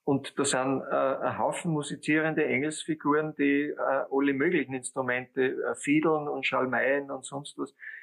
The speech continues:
in Händen halten. Natürlich kann man das jetzt nicht eins zu eins in die Realität übersetzen, aber es ist schon denkbar, dass, dass man,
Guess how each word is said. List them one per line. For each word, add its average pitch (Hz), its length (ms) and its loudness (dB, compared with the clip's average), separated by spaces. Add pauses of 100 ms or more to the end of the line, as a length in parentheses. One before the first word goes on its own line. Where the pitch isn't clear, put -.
(140)
in 135 140 2
Händen 135 480 2
halten. 135 520 -2 (540)
Natürlich 156 400 2
kann 143 180 0
man 143 100 0
das 139 180 2
jetzt 156 180 0
nicht 143 140 0
eins 127 260 -2
zu 147 120 0
eins 135 240 0
in 135 100 -4
die 135 100 0
Realität 135 600 2
übersetzen, 131 800 -2 (240)
aber 143 360 2
es 147 160 -2
ist 165 160 -2
schon 165 280 -4
denkbar, 147 400 -2
dass, - 540 -4
dass 143 200 -2
man, 143 340 -2